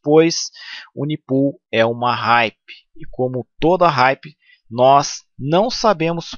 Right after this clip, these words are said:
por quanto tempo tal projeto estará pagando a seus investidores, beleza? No mais, eu espero que vocês tenham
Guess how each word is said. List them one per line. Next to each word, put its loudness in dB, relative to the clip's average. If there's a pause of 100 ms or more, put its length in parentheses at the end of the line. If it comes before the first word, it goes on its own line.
por -6 (100)
quanto 0
tempo -6
tal 0
projeto 0 (120)
estará 2
pagando -4 (280)
a -2
seus -10
investidores, -2
beleza? 2 (520)
No 0
mais, 0 (400)
eu -8
espero -4
que -18
vocês -10
tenham -10